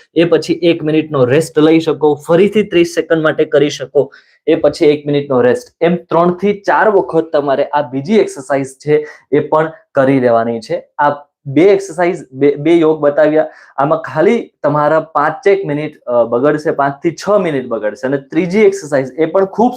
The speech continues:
સારી છે અને, અ, શરીરને હલાવ્યા વગર તમે પેટની ચરબી તોડી નાખશો તોડી શકશો એવી એક્સરસાઇઝ છે, કસરત છે.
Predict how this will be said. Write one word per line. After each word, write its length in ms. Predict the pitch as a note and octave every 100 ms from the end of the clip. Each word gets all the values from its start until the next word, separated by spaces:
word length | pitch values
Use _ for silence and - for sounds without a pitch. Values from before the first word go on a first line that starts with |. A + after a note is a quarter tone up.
| -
સારી 260 | D#3 D#3
છે 260 | D#3+ E3 F3 - - - _
અને, 380 | C#3 C#3 D3 B2+ -
અ, 200 | C#3+ C3
શરીરને 420 | B2+ D#3 D3+ F3+ E3
હલાવ્યા 460 | C#3 C#3+ E3+ F3+
વગર 380 | D#3 D#3+ A3 - - _ _
તમે 160 | D3+ E3+
પેટની 420 | F3 E3 E3 F#3
ચરબી 320 | E3+ D3 D#3
તોડી 320 | E3+ D#3 F3
નાખશો 500 | G3 D3+ - D#3 E3+ - _ -
તોડી 180 | D#3+ F#3
શકશો 480 | F3+ B2+ - C#3+ -
એવી 180 | G3+ G3
એક્સરસાઇઝ 600 | D3+ B2 A#2+ B2 A2+ G2 _
છે, 200 | G#2+ - -
કસરત 380 | C3+ B2 A2+ G2
છે. 280 | - A2